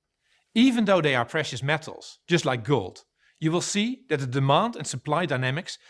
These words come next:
are quite different to gold, and that the technical analysis is not quite the same either. Here you can see the volume traded in each of these four precious metals, both on the futures markets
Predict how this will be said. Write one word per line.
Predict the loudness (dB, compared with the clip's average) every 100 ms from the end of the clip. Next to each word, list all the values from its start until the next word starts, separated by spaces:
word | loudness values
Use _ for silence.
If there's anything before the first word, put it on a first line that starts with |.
| -12 -10
are |
quite | -4 -2 -2 0
different | -4 -4 -8
to | -8
gold, | -8 -8 -12 -20 _ _ -6
and | -2
that | 0 0 -2 -14 _ -10
the |
technical | -2 0 0 -2 -4
analysis | -2 -2 -4 -4 -8 -8 -14 _ -6
is | -2
not | 0 0 0
quite | -2 -2 -2
the | -4
same | -4 -4 -4
either. | -4 -6 -8 -18 _ _ _ _ _ _ _ _ _ _
Here | 6 8
you | 6
can | 4 4
see | 6 6
the | 8
volume | 10 8 6
traded | 4 6 6 4 0 -4
in | -2 4
each | 6 6 4
of | 4
these | 2 6
four | 6 8
precious | 6 4 4 4
metals, | 4 4 0 -8 -12 -16 _ _ _ _ _
both | 6 6 6
on |
the | 2
futures | 6 4 4 6
markets | 8 6 4 -2 -4